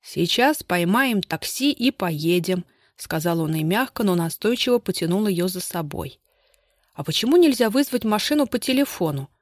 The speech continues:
спросила Анна. «Так будет быстрее». Когда они расплатились на ресепшн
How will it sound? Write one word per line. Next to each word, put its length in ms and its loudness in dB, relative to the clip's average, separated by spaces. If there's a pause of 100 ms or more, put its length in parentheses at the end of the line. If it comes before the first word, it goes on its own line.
(100)
спросила 580 -6
Анна. 400 -8 (640)
«Так 240 -2
будет 320 2
быстрее». 720 0 (1080)
Когда 300 -4
они 180 2
расплатились 680 0
на 80 0
ресепшн 640 -4